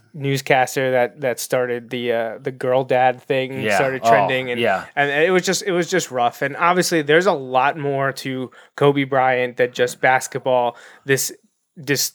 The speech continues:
Speaker 1: the disturbing and unfortunate accident and
Speaker 2: Right.
Speaker 1: everything else over the last twenty plus
Speaker 2: Yes.
Speaker 1: years.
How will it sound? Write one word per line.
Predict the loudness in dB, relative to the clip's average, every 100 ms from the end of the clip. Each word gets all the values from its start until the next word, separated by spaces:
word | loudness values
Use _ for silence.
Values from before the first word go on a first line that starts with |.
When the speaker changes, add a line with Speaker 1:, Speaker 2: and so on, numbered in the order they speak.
| _
Speaker 1:
the | -6 -6
disturbing | -6 -10 -8 2 2 4 2 2
and | -4 -4 -6
unfortunate | -6 -2 -2 -2 -2
accident | -2 -2 -2 -4 -4 -4
and | -2 0
Speaker 2:
Right. | 2
Speaker 1:
everything | 2 2 0 -4 -2
else | -4 -4
over | -6 -4
the | -2
last | 0 -2 -4
twenty | -6 -6 -6
plus | -6 -4 -2
Speaker 2:
Yes. | -2
Speaker 1:
years. | -2 -4